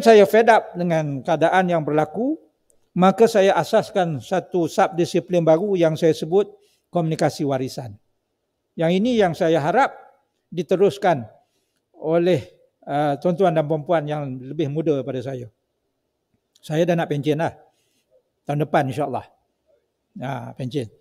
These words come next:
Jadi saya harap ini kita buat terus. Ya, teruskan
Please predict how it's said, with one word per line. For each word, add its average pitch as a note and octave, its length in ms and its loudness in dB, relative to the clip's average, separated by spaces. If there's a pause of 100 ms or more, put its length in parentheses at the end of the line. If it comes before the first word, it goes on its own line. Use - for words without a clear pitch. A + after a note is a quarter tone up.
(760)
Jadi E3 400 4
saya E3 240 -2
harap G#3+ 320 4 (800)
ini F#3 400 2
kita E3+ 240 0
buat D3+ 240 0
terus. C3+ 400 -6 (1600)
Ya, F#3 240 -2 (240)
teruskan F3 500 4